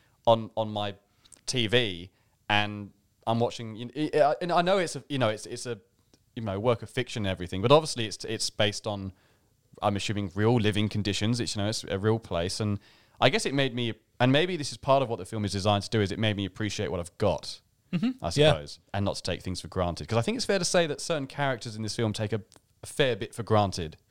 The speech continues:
Speaker 2: Well, I mean, the la-, I suppose one of the final questions I'll pose to both of you is, who's the parasite? Is it the Park family, the wealthy family, or is it the Kim family, the, the, the, uh, poverty-stricken family?
Speaker 1: Mm.
Speaker 2: 'Cause I reckon I, I,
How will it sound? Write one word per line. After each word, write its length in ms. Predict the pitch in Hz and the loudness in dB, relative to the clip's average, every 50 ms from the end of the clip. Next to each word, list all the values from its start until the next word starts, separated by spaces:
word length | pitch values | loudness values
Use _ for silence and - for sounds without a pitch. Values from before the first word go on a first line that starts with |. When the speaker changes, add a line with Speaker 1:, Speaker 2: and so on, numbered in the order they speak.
| _ _ _ | _ _ _
Speaker 2:
Well, 100 | 120 127 | 0 2
I 40 | 131 | 4
mean, 180 | 127 131 127 120 | 4 2 2 2
the 80 | 117 | 2
la-, 360 | 113 117 120 120 110 113 117 107 - | 2 2 2 0 0 -4 -8 -8 -6
I 80 | 131 120 | -6 -6
suppose 340 | - - - 117 113 110 - | -4 -4 -4 -2 -2 -2 -2
one 120 | 123 113 110 | -2 -4 -2
of 40 | |
the 80 | 104 113 | -6 -6
final 240 | - - 117 110 107 | -4 -4 -4 -4 -2
questions 380 | - 117 107 - - 117 110 | -4 -2 -2 -2 -4 -4 -2
I'll 100 | 113 110 | -4 -4
pose 260 | 107 - - 120 107 - | -4 -4 -6 -6 -4 -6
to 80 | 110 104 | -8 -8
both 240 | - 120 180 190 - | -2 -2 -2 -2 -2
of 20 | 131 | -4
you 220 | 113 120 123 113 113 | -6 -6 -6 -8 -6
is, 260 | - 110 110 - - - - - - - - _ _ | -6 -6 -6 -6 -6 -8 -14 -20 -20 -20 -20 _ _
who's 140 | - 123 113 | -2 -2 -2
the 100 | - 120 | -2 -2
parasite? 520 | - 156 170 160 135 - - 104 101 110 | 4 6 6 6 6 0 -6 -8 -10 -10
Is 140 | - 120 107 | -8 -8 -6
it 100 | 117 104 | -6 -8
the 80 | 110 110 | -8 -10
Park 340 | - - 117 113 113 - - | -10 -10 -8 -8 -8 -8 -4
family, 280 | - 117 120 139 151 | -4 -2 -2 -2 -2
the 80 | 117 117 | -2 -2
wealthy 260 | 107 107 110 107 - 123 | -2 -2 -4 -6 -8 -8
family, 340 | - 117 113 120 127 139 | -6 -6 -6 -4 -4 -6
or 200 | 113 110 110 117 | -6 -4 -2 -2
is 100 | 117 107 | -2 -2
it 60 | 110 127 | -4 -6
the 60 | 123 | -4
Kim 180 | - - 175 143 | -4 -2 -2 0
family, 360 | 123 117 107 117 120 117 117 | 0 -2 -2 -2 -2 -2 -2
the, 220 | 110 117 113 113 - _ _ _ _ - - - _ _ _ _ | -2 -2 -4 -4 -6 _ _ _ _ -20 -20 -20 _ _ _ _
the, 360 | 117 113 117 113 113 104 - - 87 - 123 | 0 2 2 2 2 0 -2 -8 -10 -6 -2
the, 340 | 120 120 113 110 107 104 - _ _ _ _ _ _ - 131 127 | 0 0 0 0 -2 -6 -10 _ _ _ _ _ _ -14 -8 -6
uh, 360 | 120 117 113 113 110 110 107 - | -4 -2 -2 -2 -2 -4 -6 4
poverty-stricken 760 | - 160 156 131 120 110 104 - - 107 - 110 101 95 95 - _ | 6 6 6 6 2 -6 -8 -6 -6 -6 -4 -2 -4 -4 -4 -10 _
family? 300 | - 110 101 95 101 101 - _ _ _ _ _ _ _ _ _ - | -6 -4 -4 -4 -6 -8 -10 _ _ _ _ _ _ _ _ _ -8
Speaker 1:
Mm. 300 | 113 107 104 92 87 80 - _ _ _ _ _ _ _ _ _ _ _ _ _ _ _ _ _ _ _ _ _ _ _ _ _ _ _ _ _ _ _ _ _ _ _ _ - | -4 -4 -4 -4 -6 -8 -12 _ _ _ _ _ _ _ _ _ _ _ _ _ _ _ _ _ _ _ _ _ _ _ _ _ _ _ _ _ _ _ _ _ _ _ _ -6
Speaker 2:
'Cause 140 | - 143 135 | -4 -4 0
I 80 | 143 156 | 0 2
reckon 240 | 160 147 - 139 123 | 0 2 0 0 0
I, 120 | 110 147 143 | 0 0 0
I, 240 | 147 143 - 131 | 0 0 -2 -6